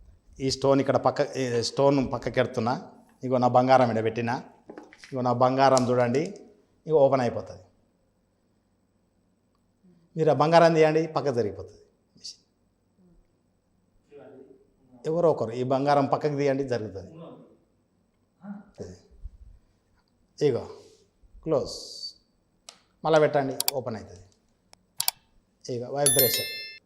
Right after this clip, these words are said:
ఆ? బంగారం ఇది, బంగారానికి వైబ్రేషను. అయితే ఈ బంగారం నాది నేను తీసేసుకుంటున్నా.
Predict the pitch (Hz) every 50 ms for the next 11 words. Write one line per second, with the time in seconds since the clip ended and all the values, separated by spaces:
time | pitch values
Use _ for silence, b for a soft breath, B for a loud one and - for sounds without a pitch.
0 | _ _ _ _ _ _ _ _ _ - - _ _ _ _ - - - - -
1 | 156 180 214 285 - - - - - _ _ - 135 143 143 156 160 160 151 139
2 | 139 139 165 196 165 156 156 160 156 151 147 139 131 131 131 131 117 135 123 113
3 | 135 139 165 226 285 - - B B B B B - - - - - - - -
4 | - - 156 170 175 175 170 151 156 156 165 160 160 160 160 165 156 147 147 147
5 | 147 143 135 135 123 - 147 123 - - 120 - 127 139 160 214